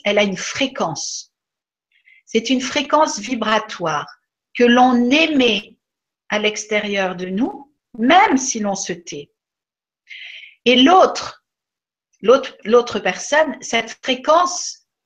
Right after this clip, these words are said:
il la ressent inconsciemment. Alors,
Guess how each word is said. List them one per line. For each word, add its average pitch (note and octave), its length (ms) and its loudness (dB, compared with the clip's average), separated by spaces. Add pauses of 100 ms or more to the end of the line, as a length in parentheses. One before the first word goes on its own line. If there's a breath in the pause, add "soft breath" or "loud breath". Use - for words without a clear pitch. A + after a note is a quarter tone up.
(400)
il A3+ 320 -4
la G#3 140 0
ressent F#3 800 -4 (340)
inconsciemment. A#3+ 1200 0 (840 loud breath)
Alors, G3+ 380 2